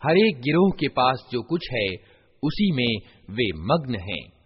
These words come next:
लोगों का हाल ये है कि जब उन्हें कोई तकलीफ पहुंचती है, तो अपने रब की ओर रुजू करके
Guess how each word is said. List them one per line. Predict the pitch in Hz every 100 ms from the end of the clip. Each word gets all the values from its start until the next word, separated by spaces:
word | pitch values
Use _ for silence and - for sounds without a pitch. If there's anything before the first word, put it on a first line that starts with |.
| _ _ _
लोगों | 92 139 170 190
का | 147
हाल | 117 107 104
ये | 95 87 147
है | 107 117 90 76 - _ - -
कि | 170
जब | 196 196
उन्हें | 147 143 143
कोई | - 123
तकलीफ | - 117 - 135 165 - -
पहुंचती | 104 104 - - 160
है, | 101 95 80 - - _ -
तो |
अपने | 156 131 135
रब | 107 107 151
की | - 113 113
ओर | 113 107
रुजू | 98 110 107
करके | 98 120 131 113 92